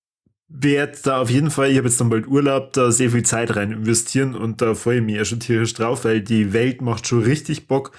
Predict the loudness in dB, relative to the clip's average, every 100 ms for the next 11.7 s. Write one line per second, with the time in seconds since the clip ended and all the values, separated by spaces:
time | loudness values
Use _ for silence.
0 | -20 -10 -4 -2 -2 0 0 2 2 0
1 | 0 0 0 2 2 2 0 0 -6 -4
2 | 0 2 2 0 0 0 0 0 0 0
3 | 2 2 0 -2 -2 0 2 2 2 0
4 | -2 -2 -2 -4 -2 -4 0 0 0 0
5 | 0 0 0 0 -2 0 2 2 2 -2
6 | -16 -20 -12 -2 0 2 2 0 2 4
7 | 4 4 4 2 0 0 2 2 2 2
8 | 2 2 2 0 0 0 0 0 0 2
9 | 2 2 0 0 0 0 0 -2 -2 -2
10 | -4 -2 0 0 0 -2 0 2 2 0
11 | 0 0 0 0 -2 -2